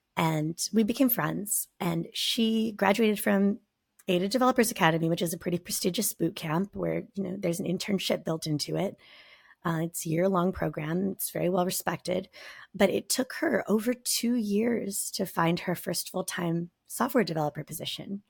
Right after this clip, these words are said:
which is actually not that common coming out of Ada.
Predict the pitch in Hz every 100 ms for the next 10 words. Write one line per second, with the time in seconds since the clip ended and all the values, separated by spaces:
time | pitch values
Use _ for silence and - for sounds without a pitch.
0 | _ _ _ - - 202 208 214 214 240
1 | 202 180 - 185 - 311 240 165 - 165
2 | 151 143 139 165 147 - 226